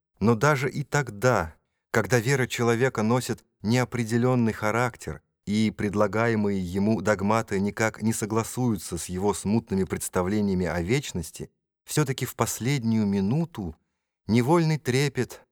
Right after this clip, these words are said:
овладевает его душой. За порогом жизни нас ждёт что-то неведомое – это и угнетает нас перед лицом смерти.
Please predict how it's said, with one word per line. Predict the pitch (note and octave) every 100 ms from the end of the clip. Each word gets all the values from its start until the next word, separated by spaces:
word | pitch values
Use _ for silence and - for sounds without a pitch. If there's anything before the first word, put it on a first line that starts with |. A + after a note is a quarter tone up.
| _
овладевает | - F#2 G2 F2+ F#2 G2+ A#2 G#2 -
его | F2 E2 F#2
душой. | F2 - E2 D2+ - _ _ _ _ _ _ _ _ -
За | F2 A2
порогом | B2 D#3+ D3 C3
жизни | A2+ E3 C3+
нас | B2 B2+ A#2+
ждёт | E2+ B2 C3
что-то | - B2+ - A#2+ A2 - _ -
неведомое – | A2+ G2+ A2 C3 G2 D#2+ D2 C#2 - _ _ _ _
это | B2 C3 - B2
и | - A2
угнетает | A2+ G#2+ A2 - A2 A2 F#2+
нас | F2 -
перед | F2+ E2 D#2
лицом | D#2+ - G2 E2+ -
смерти. | - E2+ E2+ D#2+ - -